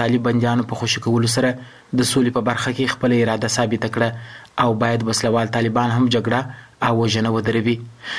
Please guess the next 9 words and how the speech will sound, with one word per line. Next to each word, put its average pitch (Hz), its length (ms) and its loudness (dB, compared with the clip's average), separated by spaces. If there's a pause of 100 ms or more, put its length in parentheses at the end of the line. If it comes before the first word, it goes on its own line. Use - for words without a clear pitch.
(240)
ښاغلي 135 440 2
غني 131 200 0
په 120 120 -2
ټینګار 123 340 0
سره 123 160 2
وویل 123 340 2
چې 135 80 2 (460)
تر 123 140 2
هغو 117 200 2